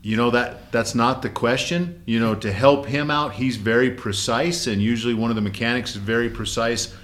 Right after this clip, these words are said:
on asking you what is wrong, you know. Um, you know, "Hey, are you, are you in the middle of traffic?" "No, I'm just over in the left lane."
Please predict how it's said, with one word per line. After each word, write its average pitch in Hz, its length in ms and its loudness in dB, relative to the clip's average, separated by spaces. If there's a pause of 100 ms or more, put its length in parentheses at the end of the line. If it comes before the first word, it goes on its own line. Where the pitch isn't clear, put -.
(240)
on 104 160 -2
asking 113 540 -4
you 117 340 0 (300)
what 113 380 4
is 104 200 0
wrong, 104 640 -2 (360)
you 110 120 2
know. 135 300 0 (240)
Um, 101 500 0 (560)
you 104 100 -2
know, 101 240 0 (400)
"Hey, 147 200 4
are 123 160 8
you, 113 500 4
are 120 160 2
you 123 140 6
in 139 100 4
the 135 60 2
middle 143 260 4
of 131 80 2
traffic?" 165 640 0 (440)
"No, 190 220 6
I'm 175 160 8
just 180 220 6
over 185 280 6
in 165 100 6
the 160 100 4
left 165 320 4
lane." 139 480 2